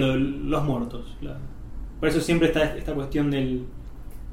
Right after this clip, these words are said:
detrás del, abajo de las tablas, arrancamos con un funeral, algo sub, hay un, como una especie de ángel que nos intuye algo, el, el mausoleo, vieron que está ahí,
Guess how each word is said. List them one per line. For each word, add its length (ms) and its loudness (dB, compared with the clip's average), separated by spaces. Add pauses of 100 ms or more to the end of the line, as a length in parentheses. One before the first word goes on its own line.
(120)
detrás 300 8
del, 160 6
abajo 300 8
de 60 8
las 140 4
tablas, 640 8
arrancamos 400 4
con 140 0
un 100 0
funeral, 480 6 (120)
algo 140 0
sub, 420 2 (480)
hay 120 6
un, 160 4 (120)
como 120 0
una 60 2
especie 260 2
de 60 8
ángel 600 6
que 80 -4
nos 160 -2
intuye 340 2
algo, 360 2 (120)
el, 100 -8 (340)
el 60 -4
mausoleo, 380 4
vieron 180 4
que 80 -2
está 100 -4
ahí, 140 0